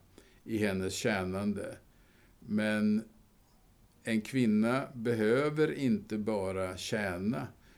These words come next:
utan en kvinna kan också vara lärjunge enligt Lukas. Men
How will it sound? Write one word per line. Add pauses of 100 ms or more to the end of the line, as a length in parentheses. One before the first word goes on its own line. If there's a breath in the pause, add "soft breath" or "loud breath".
utan
en
kvinna
kan
också (320 soft breath)
vara
lärjunge
enligt
Lukas. (1120 soft breath)
Men